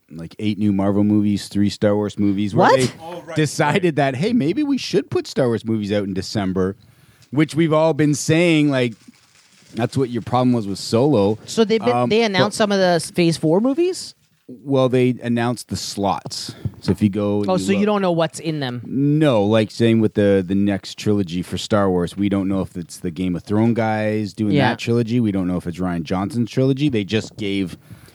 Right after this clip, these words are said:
Speaker 1: the dates when, um, movies will be announced.
Speaker 2: You know, a lot of people out there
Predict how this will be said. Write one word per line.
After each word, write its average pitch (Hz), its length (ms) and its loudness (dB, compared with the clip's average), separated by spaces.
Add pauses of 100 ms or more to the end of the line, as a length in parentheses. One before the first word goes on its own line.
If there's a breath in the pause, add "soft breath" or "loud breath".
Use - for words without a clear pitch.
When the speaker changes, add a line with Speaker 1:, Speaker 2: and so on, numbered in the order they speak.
(200 loud breath)
Speaker 1:
the 104 100 6
dates 95 720 0 (100)
when, 87 540 0
um, 80 400 -2 (240)
movies 92 460 4
will 85 100 4
be 82 560 0 (100)
announced. 73 640 -6 (220 loud breath)
Speaker 2:
You 269 80 0
know, 370 120 0
a 220 60 -2
lot 233 180 0
of 381 60 -8
people 277 240 0
out 214 140 0
there 190 240 0